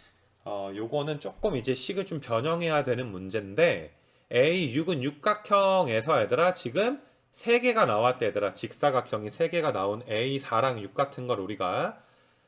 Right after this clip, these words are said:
일, 삼 이렇게 나왔지, 얘들아. 일, 삼. 어차피 이거 합이, 얘들아, 너희 요 공식으로 될 거거든.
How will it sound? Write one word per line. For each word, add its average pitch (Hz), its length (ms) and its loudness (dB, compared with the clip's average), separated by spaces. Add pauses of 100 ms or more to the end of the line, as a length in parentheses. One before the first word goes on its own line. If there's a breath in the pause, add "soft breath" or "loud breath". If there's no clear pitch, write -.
(360 soft breath)
일, 165 300 -4
삼 208 340 -4
이렇게 113 280 -4
나왔지, 101 420 0
얘들아. 95 260 -4
일, 143 180 -4
삼. 135 280 -6
어차피 165 420 -4
이거 139 280 4
합이, 214 300 0
얘들아, 147 280 4
너희 127 560 2
요 139 120 -2
공식으로 190 500 -2
될 98 200 -2
거거든. 123 480 -4